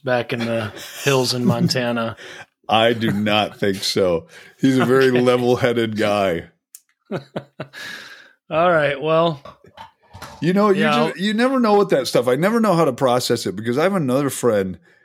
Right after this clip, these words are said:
Speaker 2: who is a disciple of Jesus from a country in Africa. I won't say which one, 'cause that would probably give it away more who I'm talking about.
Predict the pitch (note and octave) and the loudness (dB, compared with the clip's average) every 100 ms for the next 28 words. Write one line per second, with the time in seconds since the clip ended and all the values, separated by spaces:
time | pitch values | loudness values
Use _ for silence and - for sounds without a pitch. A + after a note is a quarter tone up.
0 | _ - C3+ C3+ C3 B2+ A#2 - - _ | _ -2 2 4 2 0 -4 -12 -18 _
1 | _ _ A#2+ A2 C#3+ D#3+ E3+ D#3 A2 G2+ | _ _ -8 -4 0 0 0 -4 -4 -4
2 | G2 G2 F#2 - - _ _ - - - | -4 -4 -4 -10 -16 _ _ -20 -14 0
3 | C3+ C#3+ D#3 D#3 D3+ _ _ _ _ _ | 2 2 0 -4 -6 _ _ _ _ _
4 | A2+ A#2 A2 G#2+ C#3 D3 D#3+ D#3 A#2+ A2 | -2 2 2 0 0 0 0 0 0 0
5 | - A2 G#2+ G2+ A2+ B2 - B2+ B2 A2 | -2 -4 0 0 -2 -2 0 0 0 -2
6 | G#2 G2 G2+ G#2+ G2 G#2 F#2+ - _ - | -4 -2 -2 0 0 -2 -6 -14 _ -2
7 | A2+ A2 G2+ G2+ G2+ G2 F#2 F#2+ F#2+ F#2 | 0 0 -2 -2 -2 0 2 2 2 0
8 | G2 G2 G2 G2 F2+ F#2 F#2 F2+ F2 E2+ | -2 -2 -2 -4 -4 -4 -4 -6 -8 -4
9 | E2 E2+ | -2 -4